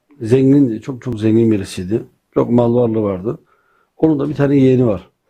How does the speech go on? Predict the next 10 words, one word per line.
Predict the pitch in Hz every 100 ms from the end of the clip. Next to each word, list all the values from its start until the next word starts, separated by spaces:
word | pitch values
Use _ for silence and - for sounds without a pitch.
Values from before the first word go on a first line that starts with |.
| _ _ _ _ _ _ _ _ _ _ _ _ _ _ _ -
Bütün | 120 196
miras | 143 139 151 160
o | 135
yeğenine | 135 135 139 147
kalacak. | 117 107 107 165 - _ _ _ _ _ _ _ -
Ama | 131 127
adam | 143 139
bir | 151
türlü | 147 147
ölmüyor. | 165 143 101